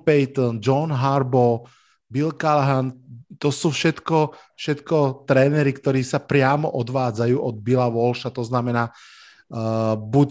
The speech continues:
eh, trénovali priamo pod ním,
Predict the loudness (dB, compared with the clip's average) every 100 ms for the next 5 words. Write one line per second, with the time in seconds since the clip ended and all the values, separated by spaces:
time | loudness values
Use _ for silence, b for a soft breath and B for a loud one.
0 | 2 4 4 4 2 0 b b _ -20
1 | -20 -20 _ 2 2 2 0 0 0 -4
2 | -6 0 0 0 -2 -2 0 0 0 -4
3 | -4